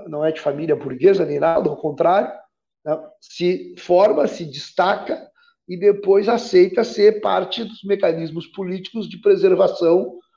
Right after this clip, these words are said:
da democracia burguesa restrita que nós temos, dessa democracia burguesa, é, que na verdade não, não, não tem nenhuma capacidade de garantir o pão, a alimentação, a moradia, os direitos básicos da população,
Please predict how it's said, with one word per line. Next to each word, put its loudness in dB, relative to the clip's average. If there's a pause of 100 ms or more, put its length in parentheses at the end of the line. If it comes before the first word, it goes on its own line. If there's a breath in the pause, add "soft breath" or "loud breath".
(140)
da 2
democracia 2
burguesa 2
restrita -2
que -10
nós -12
temos, -2
dessa -8
democracia -4
burguesa, 0 (420 soft breath)
é, -6 (400)
que -12
na 2
verdade 2
não, -2 (120)
não, -8 (320 soft breath)
não -6
tem 0
nenhuma 0
capacidade 0
de -6
garantir 2
o -6
pão, 2 (400)
a -6
alimentação, -4
a -2
moradia, -2 (300 loud breath)
os -12
direitos -2
básicos 0
da 0
população, 0